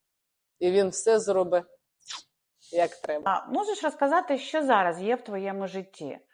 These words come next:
Speaker 2: Ну, я так розумію, що зараз ще є лікування, так?
Speaker 1: Е, так, зараз є лікування, а,
Speaker 2: Хімія.
Speaker 1: хімія. На тиждень я випадаю з життя, бо я відчуваю себе дуже погано і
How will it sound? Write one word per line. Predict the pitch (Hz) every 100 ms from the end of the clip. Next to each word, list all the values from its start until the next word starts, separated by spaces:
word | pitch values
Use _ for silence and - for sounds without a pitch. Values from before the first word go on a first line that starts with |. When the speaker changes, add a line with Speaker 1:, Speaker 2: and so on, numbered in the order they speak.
| _ _
Speaker 2:
Ну, | 226 214
я | 208
так | 240 302
розумію, | 294 269 269 269
що | 220
зараз | 185 202 233 -
ще | -
є | 190 160
лікування, | 165 - 160 131 120 131 131
так? | 262 - - _
Speaker 1:
Е, | 165 151
так, | 165 143 139
зараз | 165 165 156 -
є | 170 160
лікування, | 160 170 156 175 208 226 226 220 208 185
а, | 156 165 165 160
Speaker 2:
Хімія. | 156 143
Speaker 1:
хімія. | - 185 165 151 143 _ _ _ _ _ -
На | 170
тиждень | 175 196 180 156 170
я | 160 170
випадаю | 160 165 165 156 156 156
з | 143
життя, | 156 - 151 143
бо | 143
я | 147 147
відчуваю | 143 147 - 147 147 139
себе | 139 151 143 147
дуже | 139 151 151
погано | - 147 175 220 226 220 - -
і | 160 156 156 156 156